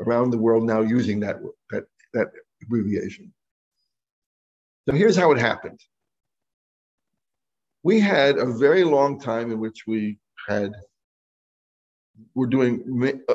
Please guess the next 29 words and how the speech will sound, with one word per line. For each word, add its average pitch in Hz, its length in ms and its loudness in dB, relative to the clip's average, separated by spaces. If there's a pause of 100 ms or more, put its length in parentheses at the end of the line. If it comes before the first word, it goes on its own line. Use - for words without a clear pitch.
(120)
other 143 220 4
things. 92 460 -6 (420)
I, - 80 -6 (100)
I, 160 140 2 (100)
I 147 60 4
won't, 180 420 0 (120)
you - 80 -2
know, 180 100 6
there's 170 220 4
a, 135 100 2 (640)
there's 135 180 2
a 131 60 2
paper 135 640 0
that 107 200 -8
Peter 156 280 -2
and 127 100 0
I 117 140 0
gave 110 420 -6 (680)
together 117 600 0 (160)
in 110 160 -8
nineteen 123 440 -4
seven, 113 640 -4
nineteen 131 520 -4
ninety-seven, 123 720 -2 (1800)
which 120 220 -6
was 107 180 -8
a, 95 100 -6 (800)
at, 107 200 -8
we, 117 140 -6